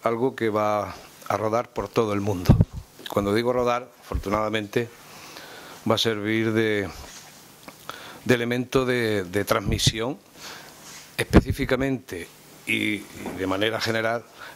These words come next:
en todo el mundo para difundir nuestra patena, nuestros hallazgos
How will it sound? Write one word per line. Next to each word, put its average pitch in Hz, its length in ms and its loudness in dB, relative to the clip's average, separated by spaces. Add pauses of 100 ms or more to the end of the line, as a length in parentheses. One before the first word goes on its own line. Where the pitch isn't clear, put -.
(120)
en 98 160 0
todo 113 240 4
el 110 80 -2
mundo 104 400 -2 (500)
para 107 180 2
difundir 107 600 0 (400)
nuestra 110 300 2
patena, 120 500 0
nuestros 104 680 -2 (260)
hallazgos 104 680 -2